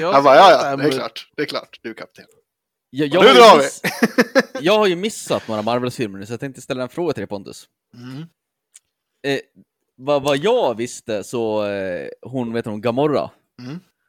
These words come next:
Speaker 3: Hon, eh, vart ju, eh, ihjäl, dödmördad av Thanos.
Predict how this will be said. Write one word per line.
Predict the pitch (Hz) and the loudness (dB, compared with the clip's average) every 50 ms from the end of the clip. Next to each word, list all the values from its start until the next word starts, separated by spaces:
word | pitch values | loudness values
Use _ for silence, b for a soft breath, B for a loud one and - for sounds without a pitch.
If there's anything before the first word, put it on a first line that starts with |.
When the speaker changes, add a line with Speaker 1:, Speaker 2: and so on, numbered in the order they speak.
| _ _ _ _ _ | _ _ _ _ _
Speaker 3:
Hon, | - 123 147 170 180 160 | -10 -6 -6 -6 -4 -4
eh, | 139 131 123 123 120 120 110 | -2 -2 -2 -2 -4 -4 -4
vart | 113 113 - - | -6 -8 -6 -8
ju, | 110 104 104 104 101 101 101 101 98 95 95 90 | -8 -6 -6 -6 -8 -8 -8 -8 -8 -8 -10 -10
eh, | - - _ _ _ _ | -14 -16 _ _ _ _
ihjäl, | 123 120 123 135 143 147 151 147 147 117 95 123 | -6 -4 -2 0 0 -2 -4 -6 -10 -12 -8 -4
dödmördad | 139 135 135 135 127 117 123 117 104 104 95 101 95 92 85 | -2 -2 -2 -2 -4 -6 -8 -6 -6 -4 -6 -6 -8 -8 -8
av | 78 101 104 98 92 95 98 95 | -8 -6 -6 -6 -8 -10 -12 -8
Thanos. | - 165 170 147 101 87 87 95 - - - _ | -4 -4 -4 -4 -4 -8 -14 -18 -18 -20 -20 _